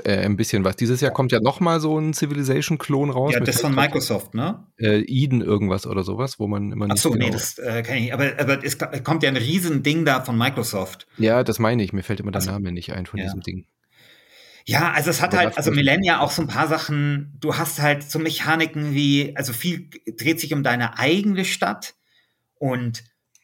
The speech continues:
Speaker 2: naja, ande-, andere Städte, da kannst du halt Vasallenstädte f-, gründen
Speaker 1: Ach, Ara.
Speaker 2: und dann, da, dann ist es aber richtig aufwendig, die in dein Reich zu integrieren.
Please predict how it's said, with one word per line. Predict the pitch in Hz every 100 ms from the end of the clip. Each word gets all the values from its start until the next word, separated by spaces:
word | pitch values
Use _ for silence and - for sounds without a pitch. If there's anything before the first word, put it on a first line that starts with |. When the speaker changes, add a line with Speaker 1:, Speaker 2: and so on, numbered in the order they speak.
| _ _ _
Speaker 2:
naja, | 147 139 156 180 - -
ande-, | 139 180 185 -
andere | 151 175 170
Städte, | 151 - 170 170 180 170
da | 147
kannst | 135 156
du | 143
halt | 139 123
Vasallenstädte | 123 101 113 143 190 190 185 180 - - - 170 170
f-, | 165 - - - -
gründen | - 151 175 185 180 175 170
Speaker 1:
Ach, |
Ara. | 110 139
Speaker 2:
und |
dann, | 101 151 151 147
da, | 139 - -
dann | 147 151
ist | 151
es | 147
aber | 156 143
richtig | 156 - 151 123
aufwendig, | 165 - 156 156 151
die | 143
in | 139
dein | 127 123 - -
Reich | 135 127 143 143
zu | -
integrieren. | 117 135 113 - 120 196 233 220 202